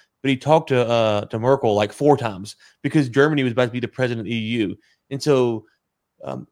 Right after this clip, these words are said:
the Western media, at least in the U S, is like, "Well, you know, China doesn't care what the world thinks, and they're always internalized." And it seems like their actions would contradict that. And the fact that they were working on Germany so hard before they took over the,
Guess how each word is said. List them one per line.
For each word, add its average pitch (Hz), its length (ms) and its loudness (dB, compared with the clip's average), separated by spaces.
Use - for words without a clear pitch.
the 131 100 -2
Western 151 500 0
media, 110 320 0
at 104 80 -2
least 107 220 -6
in 104 60 -10
the 107 100 -4
U 110 140 -2
S, 101 240 -2
is 101 140 -12
like, 101 160 -12
"Well, 185 460 0
you 160 80 -4
know, 139 220 -4
China 165 460 -6
doesn't 135 360 -2
care 143 140 -4
what 127 100 -4
the 107 60 -8
world 101 340 -10
thinks, 202 460 0
and 127 100 -8
they're 120 160 0
always 104 340 -2
internalized." 165 800 0
And 123 220 -2
it 156 60 -12
seems 262 160 -6
like 175 240 -4
their 131 180 -6
actions 117 580 -4
would 123 140 -10
contradict 127 420 -2
that. 113 200 0
And 117 200 -6
the 110 80 -4
fact 127 260 -2
that - 60 -18
they 120 100 -2
were 113 120 0
working 117 320 -4
on 110 180 -4
Germany 120 320 -2
so 113 180 -2
hard 117 320 0
before 113 320 -4
they 107 80 0
took 110 200 -6
over 104 200 -2
the, 101 300 -4